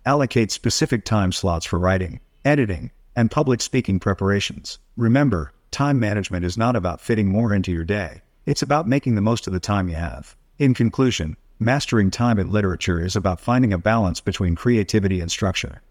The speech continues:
Whether you're crafting a novel or delivering a speech, respect the ticking clock. Embrace time as your ally, not your enemy.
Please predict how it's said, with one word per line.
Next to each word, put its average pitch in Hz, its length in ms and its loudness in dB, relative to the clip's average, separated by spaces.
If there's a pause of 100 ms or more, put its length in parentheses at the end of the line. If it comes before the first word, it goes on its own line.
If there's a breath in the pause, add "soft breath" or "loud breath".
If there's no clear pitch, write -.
(120)
Whether 143 200 2
you're 107 160 4
crafting 123 440 0
a 87 40 2
novel 104 400 0
or 85 120 0
delivering 98 500 0
a 85 60 -2
speech, - 520 -4 (180)
respect 165 380 2
the 135 80 0
ticking 101 320 0
clock. - 320 -6 (340)
Embrace 135 420 2
time 90 300 0
as 87 100 -2
your 87 160 0
ally, 95 460 -2 (240)
not 120 220 0
your 104 160 2
enemy. 95 340 -6